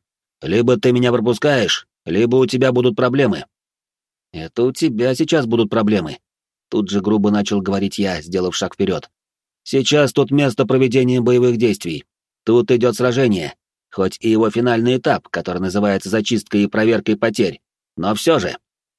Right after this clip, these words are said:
вы тут совершенно не вовремя. А ваше появление возле этого дома, откуда все началось,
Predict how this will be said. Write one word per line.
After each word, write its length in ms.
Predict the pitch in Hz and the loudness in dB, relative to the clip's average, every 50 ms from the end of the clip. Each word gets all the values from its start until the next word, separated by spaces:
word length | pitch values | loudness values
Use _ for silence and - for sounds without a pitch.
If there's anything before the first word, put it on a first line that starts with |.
| _ _ | _ _
вы 320 | - - - 139 139 139 139 | -8 -4 -2 0 0 0 2
тут 200 | - 147 131 - | 2 0 0 0
совершенно 500 | - 131 135 131 - - 139 131 127 127 | 0 2 2 2 2 2 2 2 2 2
не 120 | 127 131 | 2 2
вовремя. 500 | 131 139 127 104 92 90 85 85 78 67 - _ _ _ _ _ _ _ _ _ _ _ - | 2 2 2 2 2 0 -2 -4 -6 -10 -12 _ _ _ _ _ _ _ _ _ _ _ -8
А 140 | 76 78 87 | -6 -4 -2
ваше 360 | 104 131 139 127 - 139 123 | 0 0 0 2 2 0 2
появление 640 | 113 131 131 131 135 143 147 139 135 135 131 131 | 2 2 2 2 4 2 2 2 2 2 0 2
возле 320 | 120 127 127 110 120 127 127 | 2 0 0 0 2 0 0
этого 300 | 123 - 123 120 127 123 | 0 0 0 0 0 2
дома, 380 | 120 147 170 160 123 104 92 | 2 2 2 2 2 0 0
откуда 380 | 87 - - - 98 90 98 92 | -2 -4 -4 -4 -4 -2 -2 -2
все 160 | - - 101 | -2 -2 -2
началось, 540 | 98 92 - 101 98 95 90 85 - - | -2 -2 -2 -2 0 -2 -2 -4 -8 -10